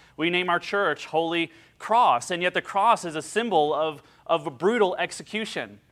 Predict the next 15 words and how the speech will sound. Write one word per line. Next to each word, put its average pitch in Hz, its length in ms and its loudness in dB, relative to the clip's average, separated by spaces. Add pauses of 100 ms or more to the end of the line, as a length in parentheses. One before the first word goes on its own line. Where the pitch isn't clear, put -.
(160)
of - 160 -8
criminals. 135 640 -8 (1000)
And 131 120 -8
it's 131 120 -8
also 147 220 -2
a 131 60 -6
symbol 123 300 -8
of 107 60 -12
hope 123 300 -6
and 110 100 -14
love, 104 340 -6 (100)
an 120 120 -14
invitation 110 800 -14 (600)
for 120 120 -8
salvation. 104 720 -10